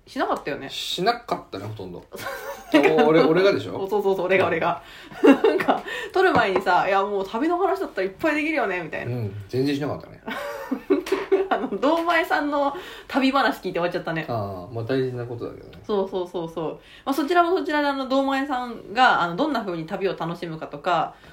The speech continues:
Speaker 1: まあ、そもそもなんでホステルやることにしたのかみたいなね、
Speaker 2: うんうんうんうん。
Speaker 1: 話とかを話してくれて、で、まあ、普通に観光地を巡る以外の堂前さん的な旅の楽しみ方をゆるっと、
Speaker 2: うんうんうん。
Speaker 1: あの、話してもらってるって感じなので、
Speaker 2: うん。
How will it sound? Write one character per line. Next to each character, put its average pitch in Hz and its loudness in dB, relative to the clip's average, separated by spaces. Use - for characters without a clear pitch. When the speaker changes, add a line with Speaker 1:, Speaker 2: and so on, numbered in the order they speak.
Speaker 1:
ま - -8
あ、 - -8
そ 320 0
も 294 0
そ 202 -4
も 180 -4
な 254 2
ん 285 -2
で 214 -6
ホ 202 0
ス 196 -6
テ 160 -4
ル 143 -6
や 165 0
る 170 -2
こ 175 -6
と 156 -6
に 143 -8
し - -14
た 151 -4
の - -12
か - -10
み - -12
た - -16
い - -12
な - -6
ね、 127 0
Speaker 2:
う 127 0
ん - -4
う 120 -4
ん - -6
う 113 -6
ん 113 -6
う - -8
ん。 - -6
Speaker 1:
話 185 -4
と 170 -10
か 160 -4
を 165 -6
話 170 -8
し - -20
て 160 -10
く 160 -10
れ 143 -8
て、 175 -4
で、 285 -4
ま 311 0
あ、 302 -2
普 247 -8
通 285 -2
に 285 -2
観 277 -2
光 285 -2
地 202 -4
を 180 0
巡 185 -4
る 220 -4
以 285 -4
外 294 0
の 277 -4
堂 220 -2
前 226 -2
さ 233 -4
ん 220 -10
的 233 -8
な 240 -4
旅 190 -4
の 185 -6
楽 185 -4
し 190 -6
み 180 -8
方 165 -8
を 143 -10
ゆ 190 -6
る 262 -2
っ 277 -4
と、 - -10
Speaker 2:
う 143 -4
ん - 0
う 127 -2
ん - -4
う - -4
ん。 95 -10
Speaker 1:
あ 165 -8
の、 151 -10
話 165 -10
し - -20
て 156 -12
も 147 -10
ら 139 -10
っ 139 -14
て 143 -12
る 143 -12
っ - -18
て 143 -20
感 143 -14
じ 147 -16
な 143 -14
の 139 -14
で、 139 -16
Speaker 2:
う 110 -6
ん。 98 -8